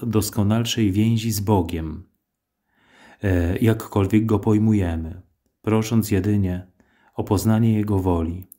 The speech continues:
wobec nas oraz o siłę do jej spełnienia. Czyli człowiek dążył, y, metodami, jakimi jest modlitwa i medytacja,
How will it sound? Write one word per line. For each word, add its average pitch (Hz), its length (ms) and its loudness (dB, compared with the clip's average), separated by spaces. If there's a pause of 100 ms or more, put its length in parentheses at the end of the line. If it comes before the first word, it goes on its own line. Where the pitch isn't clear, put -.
wobec 95 420 -2
nas 95 500 -4 (280)
oraz 104 380 0
o 95 300 0
siłę 101 480 -2 (540)
do 104 160 2
jej 95 160 2
spełnienia. 85 760 -2 (880)
Czyli 101 420 0 (460)
człowiek 127 360 0
dążył, 123 640 0
y, 101 400 -2
metodami, 107 720 0
jakimi 98 460 -2
jest 95 240 -4
modlitwa 104 580 -2
i 101 100 -2
medytacja, 104 800 -2